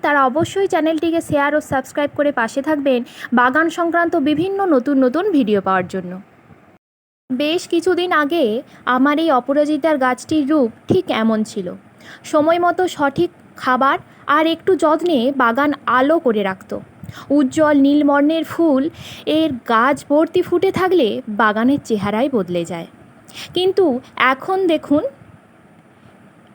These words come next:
পরিস্থিতি সম্পূর্ণ আলাদা। ডালপালা কাটিং করেও ঠিকঠাক আগের মতো গঠন দেওয়া যাচ্ছে না,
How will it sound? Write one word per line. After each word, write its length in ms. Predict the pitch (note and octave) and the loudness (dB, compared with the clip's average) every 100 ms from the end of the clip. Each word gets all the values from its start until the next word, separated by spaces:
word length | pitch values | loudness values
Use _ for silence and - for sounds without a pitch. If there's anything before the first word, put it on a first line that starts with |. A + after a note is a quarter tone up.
| - - | -12 -2
পরিস্থিতি 580 | D4 D#4+ - G4+ E4+ C4+ G4 - | 0 0 2 0 0 -2 -4 -2
সম্পূর্ণ 420 | C#4 C4 E4+ E4+ E4+ G3+ | 2 2 2 0 2 0
আলাদা। 300 | F#3 F3 F3 - - - - - _ _ _ _ _ - | -2 -4 -6 -10 -20 -20 -20 -20 _ _ _ _ _ 0
ডালপালা 560 | C4 C4+ E4 E4+ D4 A3 - | 2 2 0 2 2 0 0
কাটিং 340 | B3 B3 E4 E4+ | -2 0 -2 0
করেও 280 | F4 E4+ A#3+ B3 | 0 2 2 0
ঠিকঠাক 580 | - E4+ - F4+ C#4 A#3+ - B3 | 0 -2 -2 -2 -2 -2 -2 0
আগের 240 | C#4 F4+ F#4 | 0 0 0
মতো 240 | F4 G4 F4 A3+ | 0 0 0 0
গঠন 220 | A3 C4+ C4 | 2 4 4
দেওয়া 160 | B3 C#4+ | 4 2
যাচ্ছে 280 | F#3 - G3+ | 0 -4 -10
না, 140 | F#3 | -10